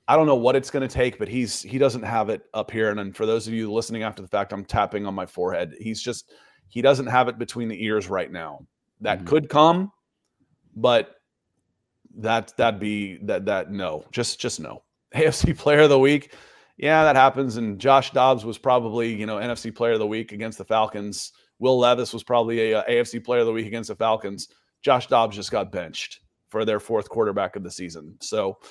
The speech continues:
Speaker 1: um, you know, week to week, I, I've seen Zach Wilson for three years, and I'm, I'm, I'm not, not in on that one. I wanna go a different direction. On that note, we're gonna go a different direction now. We're gonna get out of here. Again, thank you to everybody that came in with the support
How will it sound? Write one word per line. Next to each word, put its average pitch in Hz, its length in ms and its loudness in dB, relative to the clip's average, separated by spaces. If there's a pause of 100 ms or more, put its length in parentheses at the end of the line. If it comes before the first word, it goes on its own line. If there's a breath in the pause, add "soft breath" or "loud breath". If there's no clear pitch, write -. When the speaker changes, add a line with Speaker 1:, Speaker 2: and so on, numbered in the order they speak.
(400 soft breath)
Speaker 1:
um, 104 520 -2 (300)
you 107 120 -14
know, 87 200 -8
week 131 280 -2
to 127 100 -2
week, 117 500 -4
I, 123 240 4
I've 120 100 -2
seen 120 440 -4 (480)
Zach 117 240 -2
Wilson 110 320 -2
for 101 240 -6 (120)
three 101 200 -6
years, 95 320 -6
and 85 280 -12
I'm, 90 220 -14 (160)
I'm, 85 240 -12
I'm 95 220 -6
not, 104 440 -2 (460)
not 190 580 8 (240)
in 156 260 2
on 131 360 0
that 117 200 0
one. 107 120 -2
I 110 40 -2
wanna 123 140 -2
go 117 60 2
a 110 40 2
different 104 240 -2
direction. 90 420 -4 (300 loud breath)
On 127 100 -2
that 180 160 8
note, 165 180 8
we're 190 120 8
gonna 185 120 8
go 165 60 10
a 151 60 12
different 139 300 0
direction 131 380 0
now. 123 200 2
We're 127 80 2
gonna 117 140 -4
get 110 100 0
out 113 180 2
of 104 60 -2
here. 113 240 -2 (380 soft breath)
Again, 123 320 -2
thank 156 380 -4
you 127 80 -4
to 120 60 -4
everybody 123 320 -2
that 110 100 -6
came 120 220 -8
in 117 60 -8
with 110 100 -12
the 107 60 -10
support 123 440 0